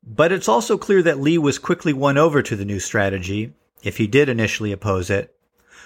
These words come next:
which makes sense, because it was a strategy which fit well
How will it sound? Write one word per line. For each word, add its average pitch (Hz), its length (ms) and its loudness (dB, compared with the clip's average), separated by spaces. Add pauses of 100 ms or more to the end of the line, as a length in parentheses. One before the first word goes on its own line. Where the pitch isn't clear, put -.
(180)
which 147 200 -4
makes 190 240 -2
sense, 127 540 -2 (440)
because 143 300 0
it 170 80 0
was 147 160 2
a 143 60 -2
strategy 190 580 0
which 151 280 0
fit - 240 -4
well 131 520 2